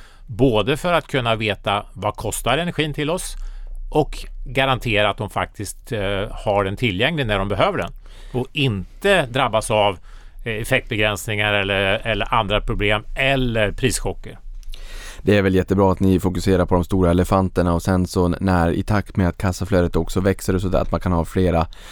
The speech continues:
Speaker 2: flera, eh, ben i verksamheten och kanske ett antal olika villor eller bostadsrättsföreningar det kan tänkas vara i framtiden. Och uppenbarligen så hör vi när vi lyssnar på det att potentialen finns ju i, i alla fall.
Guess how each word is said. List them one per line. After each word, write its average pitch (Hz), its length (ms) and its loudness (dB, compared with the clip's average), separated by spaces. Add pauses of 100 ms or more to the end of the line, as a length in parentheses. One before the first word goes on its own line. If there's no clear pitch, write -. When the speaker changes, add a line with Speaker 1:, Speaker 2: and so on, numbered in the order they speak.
(220)
Speaker 2:
flera, 131 580 4
eh, 113 120 4
ben 113 360 4
i 110 100 4
verksamheten 98 600 2
och 92 80 0
kanske 92 320 2
ett 87 260 4
antal 87 360 2
olika 82 300 0
villor 87 280 2
eller 85 120 4
bostadsrättsföreningar 87 800 0
det 92 120 0
kan 90 100 -4
tänkas 85 280 -2
vara - 180 2
i 85 40 4
framtiden. 90 560 2
Och 110 80 6
uppenbarligen 98 640 4
så 90 100 0
hör 104 200 4
vi 92 80 2
när 90 100 4
vi 90 60 2
lyssnar 90 300 0
på 90 200 0
det 80 100 4
att 82 140 -4
potentialen 92 760 4
finns 82 300 -2
ju 73 180 2
i, - 380 -2
i 80 60 2
alla 67 160 -2
fall. 78 200 0